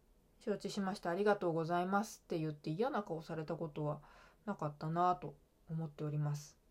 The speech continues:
むしろ、なんだろうな、先月よりもちょっとこう、心の距離が近づいたかなと思えるようなシーンもあって、良い取り組みだったと思ってます。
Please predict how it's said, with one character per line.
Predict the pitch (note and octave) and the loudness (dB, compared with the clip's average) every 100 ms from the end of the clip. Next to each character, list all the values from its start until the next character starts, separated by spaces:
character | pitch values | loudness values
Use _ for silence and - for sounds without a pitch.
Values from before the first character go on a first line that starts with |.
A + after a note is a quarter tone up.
| _ _ _ _ _ _ _ _ _ _ _ - - - - - - _ | _ _ _ _ _ _ _ _ _ _ _ -20 -20 -20 -20 -20 -20 _
む | D#4 | -4
し | F4 A#3+ | -2 -2
ろ、 | G3 E3 - - - _ _ _ _ _ _ _ - | 2 2 0 -8 -20 _ _ _ _ _ _ _ -10
な | G#3+ G3+ | -4 -2
ん | |
だ | E3 | -2
ろ | D3+ | -2
う | D#3+ | -2
な、 | D#3+ D#3 D#3 - - _ _ _ - - | -2 -2 -4 -8 -20 _ _ _ -20 -20
先 | - D4 D4 | -10 -6 -2
月 | D4 D4 D4 | -2 -2 2
よ | C#4+ | 4
り | A#3 | 4
も | F3 E3+ | 2 2
ち | |
ょ | G#3+ | 0
っ | |
と | - D3 | 0 -2
こ | D#3+ D#3+ - - | 0 0 -2 -10
う、 | - | -16
心 | F3 G#3 G#3+ | 2 6 6
の | G#3+ | 6
距 | G#3+ G#3+ | 4 2
離 | D#3+ | 2
が | D#3 | -2
近 | - F#3+ | -2 -2
づ | G3 | 0
い | G3+ | 0
た | A3+ | 0
か | G#3+ | 0
な | F#3+ A3 A3+ A#3 | 0 2 2 0
と | - E3+ - - - - - - - | -2 -4 -4 -8 -20 -20 -20 -20 -8
思 | G3 G3+ G#3 | 0 6 6
え | G3+ | 6
る | F3 | 4
よ | E3 | 2
う | D3+ | 2
な | D3 | 0
シ | D3 - | -2 -4
ー | D#3 | 0
ン | D3 | 2
も | D3 | 2
あ | D3+ | 0
っ | |
て、 | D3 - - - - - - - _ _ _ _ _ _ _ | -4 -10 -12 -14 -20 -20 -20 -20 _ _ _ _ _ _ _
良 | G3+ F3+ | 4 4
い | |
取 | D3+ D#3 | 2 -4
り | D3+ | -4
組 | E3+ | -4
み | D#3 | -4
だ | D3+ | -4
っ | |
た | - | -6
と | D3 | -6
思 | D#3+ E3 | -4 -4
っ | D#3 | -4
て | D3 | -6
ま | C#3 | -6
す。 | D3 | -10